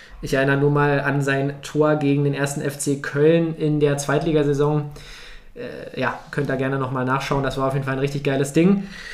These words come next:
Und, ähm, ja, über Ortega, das ist so ein bisschen ein, äh, ja, ein Sleeper. Oder was heißt ein Sleeper? Man weiß, dass er Qualität hat, aber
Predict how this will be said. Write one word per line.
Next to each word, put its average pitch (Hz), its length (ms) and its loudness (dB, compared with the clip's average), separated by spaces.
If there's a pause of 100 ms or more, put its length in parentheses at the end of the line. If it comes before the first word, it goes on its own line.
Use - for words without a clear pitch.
(480)
Und, 185 360 8
ähm, 190 400 6 (100)
ja, 285 260 6 (160)
über 180 200 6
Ortega, 190 580 6 (420)
das 185 340 0
ist 202 320 2
so 196 120 2
ein 180 200 2
bisschen 196 360 2
ein, 175 360 6
äh, 170 520 6
ja, 190 360 4
ein 147 360 -2
Sleeper. 185 680 6
Oder 131 100 2
was 123 120 0
heißt 127 140 0
ein 139 40 -6
Sleeper? 143 300 0
Man 131 180 2
weiß, 170 300 6
dass 131 160 -2
er 131 160 -4
Qualität 123 540 -4
hat, 175 200 0
aber 135 640 -4